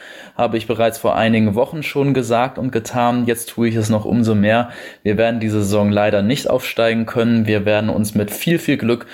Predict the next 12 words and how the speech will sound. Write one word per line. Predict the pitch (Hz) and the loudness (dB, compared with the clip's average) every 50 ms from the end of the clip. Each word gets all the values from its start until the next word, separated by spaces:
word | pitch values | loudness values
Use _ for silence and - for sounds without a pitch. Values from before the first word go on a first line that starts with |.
| - - - - - - | -16 -16 -16 -16 -14 -6
im | - 117 120 120 117 110 104 104 - - | -2 0 2 2 2 2 0 0 -4 -2
guten | - 131 131 - 123 120 | -2 -2 0 0 2 0
Mittelfeld | 120 117 - 120 113 - - 120 113 107 110 | 2 2 0 -2 -2 0 0 0 0 2 2
der | 110 107 | 0 0
Tabelle | - - 107 101 110 110 107 107 | 0 0 -2 0 0 0 0 0
positionieren. | 104 - - 107 104 101 98 - - 104 101 98 110 120 127 123 131 127 127 - - - - - - - - | -2 -2 -2 0 0 0 0 0 0 2 2 4 4 4 2 2 2 0 -2 -4 -10 -14 -14 -14 -14 -8 -4
Und | - 107 110 101 104 - - - _ | 0 2 2 2 0 -4 -12 -10 _
alle | - 127 151 165 170 156 - - | -2 -2 0 0 0 -2 0 -2
Anstrengungen | 139 151 139 - - - 135 131 131 135 120 110 107 104 101 101 95 95 98 | -2 -2 -2 -2 -2 0 0 0 2 2 2 2 4 4 4 4 2 2 0
müssen | 110 120 120 120 - 127 | 0 0 0 0 0 0
bereits | 117 120 113 - 113 113 113 113 113 - - | 0 0 0 0 2 2 2 2 0 -4 -4
jetzt | 104 107 127 147 - - - - - - | -2 0 0 0 0 -4 -8 -10 -12 -14